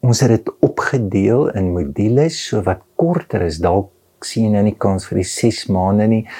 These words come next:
maar as jy behoefte het om jou gebed,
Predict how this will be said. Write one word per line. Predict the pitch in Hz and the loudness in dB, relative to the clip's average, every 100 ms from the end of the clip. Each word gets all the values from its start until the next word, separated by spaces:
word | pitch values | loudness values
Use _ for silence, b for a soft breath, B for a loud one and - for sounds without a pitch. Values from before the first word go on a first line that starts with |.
| B B - | B B -4
maar | 104 | -2
as | - | 2
jy | 147 | 2
behoefte | 170 202 165 - 120 | 4 2 2 -2 -2
het | 110 _ - | -2 _ -6
om | 104 | -2
jou | 101 92 | 0 -2
gebed, | - 107 80 _ - 127 131 | -4 -8 -8 _ -6 -2 -2